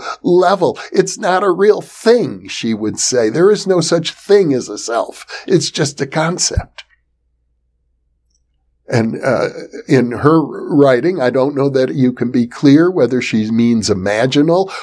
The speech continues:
or imaginary. Maybe a little of both.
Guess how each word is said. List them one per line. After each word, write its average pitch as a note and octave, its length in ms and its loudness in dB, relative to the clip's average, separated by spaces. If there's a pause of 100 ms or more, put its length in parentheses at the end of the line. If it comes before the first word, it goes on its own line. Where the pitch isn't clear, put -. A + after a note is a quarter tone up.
or B2 300 0
imaginary. D3 1040 0 (1300)
Maybe F#2+ 320 0
a A2+ 60 4
little A#2+ 340 4
of A2 100 0
both. C#3+ 420 2